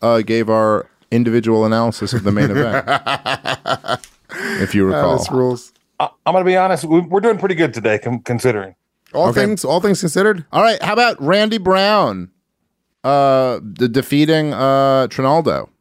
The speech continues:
Speaker 1: That, that I watched, and
Speaker 2: Dude,
Speaker 1: I
Speaker 2: that
Speaker 1: thought was a
Speaker 2: reminds
Speaker 1: very
Speaker 2: me
Speaker 1: good
Speaker 2: of that
Speaker 1: fight.
Speaker 2: movie Toy Soldiers. You remember Toy Soldiers?
Speaker 1: Yes.
Speaker 2: Great fucking movie, dude.
Speaker 1: <laughs>
Speaker 2: Louis Gossett Junior as the principal of the school.
Speaker 1: Loved it.
Speaker 2: So good, dude. You remember all the terrorists took over the school?
Speaker 1: Weird. Uh,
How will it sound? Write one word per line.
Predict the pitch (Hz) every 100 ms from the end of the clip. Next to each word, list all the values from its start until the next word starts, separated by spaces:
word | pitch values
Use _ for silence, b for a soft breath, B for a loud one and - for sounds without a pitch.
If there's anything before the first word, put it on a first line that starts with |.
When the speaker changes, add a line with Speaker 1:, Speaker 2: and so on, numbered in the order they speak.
| _ _ _
Speaker 1:
That, | 139 175 135
that | 151 175 151
I | 160
watched, | 127 127 - - -
and | 113
Speaker 2:
Dude, | 117
Speaker 1:
I |
Speaker 2:
that | 160
Speaker 1:
thought | 190
was | 196
a |
Speaker 2:
reminds | 185 -
Speaker 1:
very | 165
Speaker 2:
me | 165
Speaker 1:
good |
Speaker 2:
of | 147
that | 143
Speaker 1:
fight. |
Speaker 2:
movie | 143 139
Toy | 131 - 147
Soldiers. | 131 135 117 98 92
You | 113
remember | 156
Toy | 180 - 151
Soldiers? | 143 139 131 143 147 -
Speaker 1:
Yes. | 131 135 - - - - -
Speaker 2:
Great | 120 123 120 113
fucking | - - 147 127
movie, | 165 113 165 107
dude. | 113 104
Speaker 1:
<laughs> |
Speaker 2:
Louis | 139 143
Gossett | 143 135 139
Junior | 135 139 143
as | 117
the | 107
principal | - 127 131 139 139
of | 120
the |
school. | 117 - 135 170
Speaker 1:
Loved | 110 113 98
it. | 92 - -
Speaker 2:
So | - 160
good, | 151 104 95
dude. | 104 113
You | 120
remember | 123 135
all | 135
the | 123
terrorists | 127 135 131 -
took | 135
over | 135
the | 127
school? | - 143 156 151 _ _ _ _
Speaker 1:
Weird. | 101 139 165 147 -
Uh, | 123 123 123 127 123